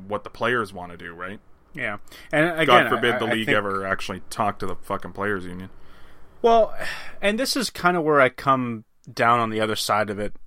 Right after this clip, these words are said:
Speaker 2: and I know there's a lot of guys out there that don't wanna come back and play, but we talked about this before.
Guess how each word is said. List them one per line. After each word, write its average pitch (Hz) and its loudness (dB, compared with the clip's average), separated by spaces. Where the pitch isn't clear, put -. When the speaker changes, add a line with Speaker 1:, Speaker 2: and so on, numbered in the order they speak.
Speaker 2:
and 101 -8
I 120 4
know 131 4
there's 123 4
a 117 4
lot 107 4
of 107 2
guys 104 4
out 104 -2
there 104 -4
that 95 -6
don't 95 -6
wanna 98 -4
come 101 -4
back 95 -6
and 101 -10
play, 98 -6
but 113 4
we 143 -2
talked 156 10
about 135 0
this 113 0
before. 117 0